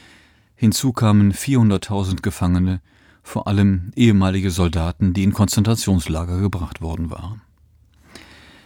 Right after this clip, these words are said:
Wer sich mit dem Gedankengut des Frankismus identifizieren konnte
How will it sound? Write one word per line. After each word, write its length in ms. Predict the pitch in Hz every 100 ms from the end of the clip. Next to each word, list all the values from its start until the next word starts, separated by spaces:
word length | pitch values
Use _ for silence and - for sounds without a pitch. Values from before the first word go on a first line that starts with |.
| _ _ _ _ _ -
Wer 140 | 139
sich 120 | 139
mit 140 | 160 160
dem 120 | 135
Gedankengut 600 | 135 123 143 156 143 143
des 140 | 127
Frankismus 540 | 135 120 151 147 143 113
identifizieren 760 | 110 104 110 - 120 113 104
konnte 440 | 104 104 104 110